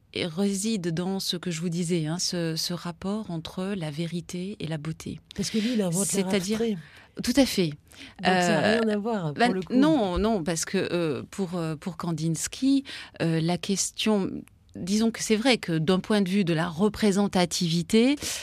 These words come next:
Speaker 1: euh, le lien entre Kandinsky et l'art médiéval est assez, euh,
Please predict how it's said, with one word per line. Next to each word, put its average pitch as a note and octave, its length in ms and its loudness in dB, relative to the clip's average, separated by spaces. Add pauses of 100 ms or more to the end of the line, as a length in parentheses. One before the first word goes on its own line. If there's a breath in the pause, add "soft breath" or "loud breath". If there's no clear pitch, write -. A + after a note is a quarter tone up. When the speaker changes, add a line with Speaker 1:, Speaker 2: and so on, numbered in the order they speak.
(280 loud breath)
Speaker 1:
euh, E3 180 6
le F#3 200 10
lien G#3 320 10
entre E3+ 260 6
Kandinsky G3+ 760 4
et E3 60 6
l'art F3+ 180 2
médiéval F#3 560 2
est F#3 160 -2
assez, A3+ 520 0
euh, D#3+ 540 -2